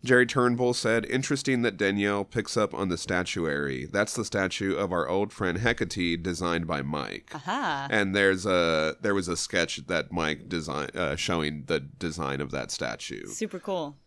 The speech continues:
Speaker 1: And he also said the elder vampire in the story is totally based upon Christopher Lee from the Hammer Dracula films.
Speaker 2: So awesome.
Speaker 1: Yeah, and he also mentioned some other connections with vampires that we'll get to in some future storylines.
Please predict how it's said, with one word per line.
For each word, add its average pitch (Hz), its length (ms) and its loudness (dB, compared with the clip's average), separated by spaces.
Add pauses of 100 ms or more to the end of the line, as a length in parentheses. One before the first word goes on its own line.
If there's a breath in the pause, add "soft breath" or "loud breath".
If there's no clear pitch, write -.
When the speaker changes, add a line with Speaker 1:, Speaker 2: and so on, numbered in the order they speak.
(160)
Speaker 1:
And 101 320 4
he 117 160 2
also 113 240 2
said 104 260 0
the 95 160 0
elder 113 240 2
vampire 110 560 0
in 113 100 -2
the 101 100 -2
story 110 500 2
is 98 140 0
totally 104 360 -2
based 95 320 0
upon 92 320 -2
Christopher 98 480 -4
Lee 85 320 -2
from 82 220 -6
the 76 100 -2
Hammer 85 420 -2
Dracula 69 520 -6
films. - 520 -8
Speaker 2:
So 202 360 8
awesome. 175 680 4
Speaker 1:
Yeah, 101 360 6
and 101 160 0
he 110 100 6
also 113 300 4
mentioned 98 340 0
some 95 160 -4
other 92 240 0
connections 87 840 -4
with 90 160 -2
vampires 85 640 -2
that 87 140 -4
we'll 90 140 -2
get 90 160 -4
to 95 260 -2
in 98 140 -4
some 107 200 -4
future 135 340 0
storylines. 90 880 -2